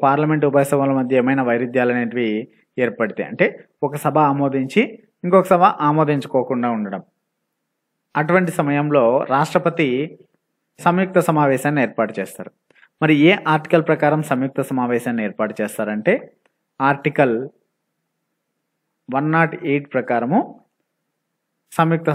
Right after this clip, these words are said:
సమావేశాన్ని ఏర్పాటు చేస్తారు. మరి ఈ స్పీకర్ అధ్యక్షత వహించేటువంటి సంయుక్త సమావేశంలో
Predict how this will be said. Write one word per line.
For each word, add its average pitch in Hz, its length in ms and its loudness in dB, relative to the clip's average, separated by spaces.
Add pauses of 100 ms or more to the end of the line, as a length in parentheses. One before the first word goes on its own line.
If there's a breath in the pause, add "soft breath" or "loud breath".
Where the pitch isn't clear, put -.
సమావేశాన్ని 120 480 -2
ఏర్పాటు 104 360 -8
చేస్తారు. - 300 -16 (1600)
మరి 156 440 0 (140)
ఈ 143 360 0 (200)
స్పీకర్ 196 600 2
అధ్యక్షత 151 480 0
వహించేటువంటి 131 720 -2 (420)
సంయుక్త 147 360 -4
సమావేశంలో 131 920 -4